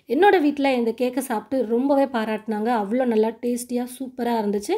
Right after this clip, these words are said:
நல்லா சாஃப்டாவும் இருந்தது. கேக் வந்து சாப்பிட்றதுக்கு அவ்வளோ நல்லா இருந்தது. உள்ள நம்ம சாக்கோ சிப்லாம் வந்து போட்டிருக்கிறதுனால, அதுவும் ரொம்ப சூப்பரா இருந்தது. பார்க்கவும் அழகா இருந்தது, சாப்பிடவும் அவ்வளோ நல்லா இருந்தது,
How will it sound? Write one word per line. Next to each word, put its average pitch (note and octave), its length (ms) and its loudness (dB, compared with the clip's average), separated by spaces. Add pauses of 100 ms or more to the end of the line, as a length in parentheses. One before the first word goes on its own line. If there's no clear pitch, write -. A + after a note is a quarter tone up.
(360)
நல்லா B3+ 280 0
சாஃப்டாவும் C#4+ 680 2
இருந்தது. A3+ 320 0
கேக் A3+ 260 0
வந்து A3 240 -2
சாப்பிட்றதுக்கு G#3+ 540 -4
அவ்வளோ A3 260 0
நல்லா A3 260 2
இருந்தது. G#3 320 0 (560)
உள்ள E4 220 8
நம்ம C4+ 240 0
சாக்கோ C#4+ 340 0
சிப்லாம் C4+ 420 -2
வந்து A#3+ 200 2
போட்டிருக்கிறதுனால, A#3+ 760 2 (140)
அதுவும் C#4+ 320 0
ரொம்ப A#3+ 280 0
சூப்பரா B3 380 -4
இருந்தது. A3 300 -2 (120)
பார்க்கவும் B3 480 2
அழகா B3+ 260 2
இருந்தது, B3 320 0
சாப்பிடவும் C4+ 540 0
அவ்வளோ A3+ 280 0
நல்லா A#3+ 260 2
இருந்தது, A3 300 0